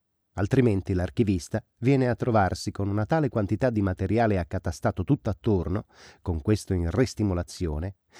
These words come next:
da non riuscire più a raggiungere gli archivi. Non è raro trovare un auditor che si oppone all'archivista. Non è stato ancora trovato, invece, un archivista che si oppone all'auditor, se si eccettua il fatto che trattiene dati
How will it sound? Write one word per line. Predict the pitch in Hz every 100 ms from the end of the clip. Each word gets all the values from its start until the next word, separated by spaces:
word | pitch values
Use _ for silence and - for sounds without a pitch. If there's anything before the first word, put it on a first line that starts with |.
| - -
da | 113
non | 135 190
riuscire | 185 170 - 180 127
più | - 196
a | 170
raggiungere | 139 113 123 135 131 127
gli | 107
archivi. | 98 92 - 71 62 55 _ _ _ _ _ _ -
Non | 120 104
è | 90
raro | 110 120 87 85
trovare | - 90 104 101
un | 95 101
auditor | 117 113 107 104 98 _
che | -
si | -
oppone | 104 - 107 101 92
all'archivista. | 90 90 - 92 85 80 - 82 76 _ _ _ _
Non | 107 101
è |
stato | 95 117 92
ancora | 82 78 113
trovato, | 104 117 117 78 -
invece, | 90 117 87 80 127 -
un | - 120
archivista | 131 - 151 131 - - -
che | -
si | 127 143
oppone | - 127 123
all'auditor, | 110 131 135 90 - 62 - _ - -
se | - -
si | 90 92
eccettua | - 117 98 - 85
il | 101
fatto | - 120 -
che | 101 92 -
trattiene | 104 98 - 120 95 120
dati | 113 71 67 104